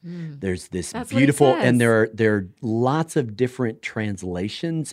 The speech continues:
Speaker 2: of
Speaker 1: Yeah.
Speaker 2: that. And sometimes I like going into Bible Gateway or Bible Hub
Speaker 1: Yeah.
Speaker 2: and just reading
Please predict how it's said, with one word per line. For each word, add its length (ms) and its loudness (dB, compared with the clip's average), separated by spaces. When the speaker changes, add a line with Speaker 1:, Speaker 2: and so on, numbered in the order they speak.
Speaker 2:
of 140 0
Speaker 1:
Yeah. 80 -4
Speaker 2:
that. 280 2
And 120 -6
sometimes 420 2
I 80 6
like 300 4
going 280 4
into 220 0
Bible 420 -2
Gateway 580 -4
or 140 -4
Bible 500 -6
Hub 460 -8
Speaker 1:
Yeah. 320 -2
Speaker 2:
and 140 -2
just 260 0
reading 680 2